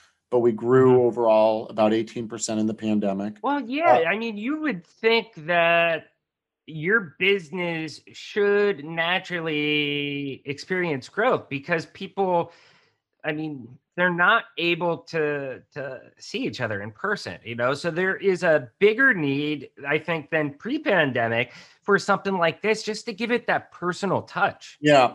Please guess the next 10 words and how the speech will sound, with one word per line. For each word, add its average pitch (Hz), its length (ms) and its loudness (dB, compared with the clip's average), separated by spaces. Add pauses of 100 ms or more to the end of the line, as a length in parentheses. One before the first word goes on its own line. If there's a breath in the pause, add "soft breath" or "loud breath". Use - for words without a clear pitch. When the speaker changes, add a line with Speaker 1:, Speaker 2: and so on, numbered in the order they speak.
(160)
Speaker 1:
Yeah. 156 180 6
You 175 160 6
know, 190 120 8
a 196 40 4
lot 220 180 6
of - 80 -6
people 220 560 -4 (120)
are 143 520 4 (120)
home 151 340 -2
alone, 113 640 0